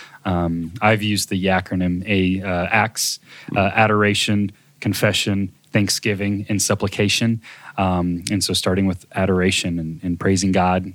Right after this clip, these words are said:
using his name, um, and, um, yeah, then continuing on, confession, thanksgiving,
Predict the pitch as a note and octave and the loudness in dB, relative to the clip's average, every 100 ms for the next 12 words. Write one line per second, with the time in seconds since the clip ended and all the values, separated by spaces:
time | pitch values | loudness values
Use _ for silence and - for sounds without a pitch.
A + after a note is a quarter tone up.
0 | - F#2+ F#2 F2+ F#2+ F#2 F#2 F2+ F2+ - | -2 0 0 0 0 2 2 2 0 -4
1 | - - - F#2 F2 E2+ E2+ D#2+ E2 - | -16 -20 -6 -2 0 0 -2 -4 -6 -6
2 | F2 E2+ E2+ F2 E2 E2 E2 E2 - - | -4 -2 -4 -2 -4 -4 -6 -10 -14 -20
3 | - - - F2+ D#2 _ - F2 E2+ E2 | -20 -8 -2 -2 -2 _ -8 -4 -4 -2
4 | F#2 - F2+ E2+ E2+ F2 F2+ F2+ F2+ E2+ | -4 -2 0 0 0 0 0 0 -2 -4
5 | F#2+ - F#2 E2+ - _ - F2+ - F#2+ | -2 -2 -2 -6 -10 _ -6 -4 -4 -4
6 | F2 F2 F2 | -4 -6 -8